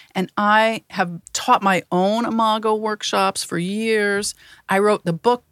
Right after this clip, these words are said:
Getting the Sex You Want, which is based on imago therapy, but using imago theory to talk about sex, to improve people's sexual relationship. And yet I haven't assisted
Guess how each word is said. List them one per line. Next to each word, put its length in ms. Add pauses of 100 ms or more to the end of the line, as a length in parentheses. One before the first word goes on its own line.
Getting 300
the 80
Sex 360
You 120
Want, 280
which 140
is 140
based 420
on 220
imago 400
therapy, 580 (320)
but 140
using 800 (200)
imago 460
theory 480
to 120
talk 320
about 280
sex, 300
to 80
improve 340
people's 320
sexual 360
relationship. 720 (920)
And 840 (240)
yet 200
I 60
haven't 560
assisted 960